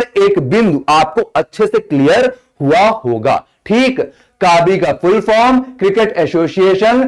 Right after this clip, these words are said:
for Blinds in India। ठीक बात, उत्तर क्या हो जाएगा? आपने देखा detail में सारी बातें, उत्तर विजेता की बात की जा रही है,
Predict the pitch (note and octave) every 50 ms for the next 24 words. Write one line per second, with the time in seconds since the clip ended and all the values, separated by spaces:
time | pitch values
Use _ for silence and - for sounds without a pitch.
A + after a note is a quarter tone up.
0 | C4 - - _ _ - F#3+ F3+ E3+ D#3 C#3 B2 C3 D#3 D#3 F3 F#3 G#3 A3+ A#3+
1 | B3+ C4+ C4 - - - C#4 C#4+ C#4 - - _ - F3+ G#3+ B3 C4 C#4 C#4 C4+
2 | C#4 - - _ - D#3 D#3 D3+ D3 C#3+ C#3 C3+ C3 C3 C#3+ E3+ F3+ D#3 - -
3 | _ _ _ _ _ _ - - - F#3 G3+ F3+ F3 F3+ A3+ A#3+ C#4 C#4+ - -
4 | _ _ _ _ _ - G#3+ G#3+ G#3+ - - A#3+ A#3 G#3+ - - D#3 C#3+ C#3+ D3
5 | D#3+ D3+ E3+ E3 E3 E3+ F3 E3+ F#3 G#3 A#3+ A3+ - - - C#3 D3 - E3+ E3
6 | D3+ D#3+ D#3 D#3 F3+ F3 E3 C3 C3+ C3 C3+ D3+ D#3+ E3 F3 F3 E3 E3+ E3+ D#3+
7 | E3 E3+ D#3+ E3 D#3+ D#3 - F#3+ G#3 G#3+ G3+ E3+ D#3+ - _ - E3+ E3+ E3 C3
8 | C3+ B2 C3 D3+ D3 - F#3 F3+ F#3 F3 F3 E3+ E3+ - F#3 E3+ D#3+ E3+ E3 E3+
9 | E3+ D#3+ F3+ G#3+ B3+